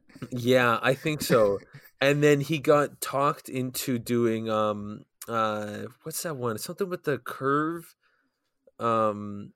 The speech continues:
Speaker 1: Trouble
Speaker 2: Or,
Speaker 1: with the
Speaker 2: like,
Speaker 1: Curve. With,
Speaker 2: retirement
Speaker 1: uh,
Speaker 2: from acting in movies?
Speaker 1: Uh,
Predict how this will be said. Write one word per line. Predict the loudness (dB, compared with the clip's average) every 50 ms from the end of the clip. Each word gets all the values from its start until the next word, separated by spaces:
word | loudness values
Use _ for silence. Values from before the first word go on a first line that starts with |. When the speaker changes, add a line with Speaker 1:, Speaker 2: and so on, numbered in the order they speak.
| -16 -4
Speaker 1:
Trouble | 0 0 2 2 4 4
Speaker 2:
Or, | 4
Speaker 1:
with | 4 4 4
the | 4 4
Speaker 2:
like, | 4 4
Speaker 1:
Curve. | 4 4 6 6 4 4 2 -2 -6 -14 -20 _ _ _ _ _ _
With, | 0 2 2 2 4 4
Speaker 2:
retirement | 6
Speaker 1:
uh, | 8 8 8 8 6 6 4 2
Speaker 2:
from | 0 0 -2 -4 -4
acting | -2 0 0 0 -2 -2 -2 -2 -2
in | -2 -2 -2 -2
movies? | -2 -2 -4 -4 -6 -8 -8 -8 -10 -12 -14 -16 _ _ _ _ _ _ _ _ _ _ _ _ _
Speaker 1:
Uh, | 0 2 4 4 4